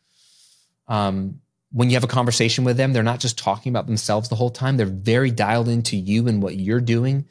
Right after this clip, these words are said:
When you're excited, they're excited about it. They wanna connect you with other people that can help you achieve your goals. They're elevating you. They're counting you more significant than themselves. And what does that make you feel about them? It makes you love them. It makes you love your interactions with them, which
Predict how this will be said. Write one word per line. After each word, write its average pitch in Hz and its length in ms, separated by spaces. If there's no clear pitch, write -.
When 107 140
you're 113 140
excited, 120 480
they're 104 240
excited 127 480
about 143 340
it. 156 180
They 120 120
wanna 143 220
connect 120 360
you 139 80
with 127 100
other 120 160
people 131 300
that 117 120
can 98 100
help 117 220
you 123 100
achieve 120 320
your 123 100
goals. 131 360
They're 151 380
elevating 196 560
you. 254 180
They're 160 140
counting 214 440
you 160 140
more 175 160
significant 160 600
than 135 140
themselves. 185 560
And 143 200
what 190 80
does 214 80
that 196 120
make 175 180
you 180 80
feel 185 240
about 170 160
them? 202 180
It 156 40
makes 165 200
you 190 100
love 214 600
them. 101 240
It 107 60
makes 160 180
you 202 100
love 202 440
your 202 120
interactions 131 480
with 113 140
them, 117 160
which 117 160